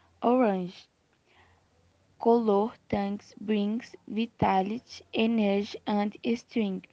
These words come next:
Believer touch that spirits appro-,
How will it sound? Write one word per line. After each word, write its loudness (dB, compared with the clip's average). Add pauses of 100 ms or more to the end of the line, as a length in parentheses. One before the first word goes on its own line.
(360)
Believer 2 (140)
touch 0 (120)
that 0 (240)
spirits -6 (380)
appro-, 2